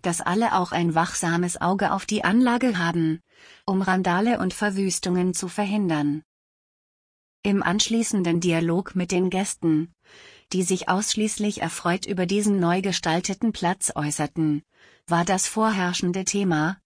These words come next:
schnelles Internet. Auch hier konnte Stefan Kobel die Gemüter beruhigen.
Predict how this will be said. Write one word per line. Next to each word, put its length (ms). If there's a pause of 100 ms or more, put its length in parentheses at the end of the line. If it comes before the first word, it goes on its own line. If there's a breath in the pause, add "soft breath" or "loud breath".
(120)
schnelles 500
Internet. 640 (380)
Auch 200
hier 260
konnte 380
Stefan 480
Kobel 360
die 120
Gemüter 440
beruhigen. 720